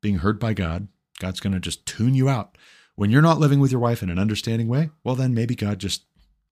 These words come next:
doesn't pay attention to you like you're not paying attention to your wife. Just like she might be communicating that she has certain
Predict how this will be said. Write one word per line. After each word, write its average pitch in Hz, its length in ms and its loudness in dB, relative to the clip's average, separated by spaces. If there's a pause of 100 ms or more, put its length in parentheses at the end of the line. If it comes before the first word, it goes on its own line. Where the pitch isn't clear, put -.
(240)
doesn't 95 260 -6
pay 87 100 -4
attention 92 340 -4
to 95 60 -2
you 185 140 0
like 104 240 -2
you're 113 80 -2
not 113 180 -2
paying 110 160 0
attention 107 320 -4
to 113 40 -6
your 127 100 -2
wife. 180 420 -4 (1040)
Just 107 160 -4
like 113 140 0
she - 280 4
might 117 280 2
be 98 320 4 (720)
communicating 123 600 4
that 107 140 0
she 117 200 2
has 110 180 0
certain 107 500 -2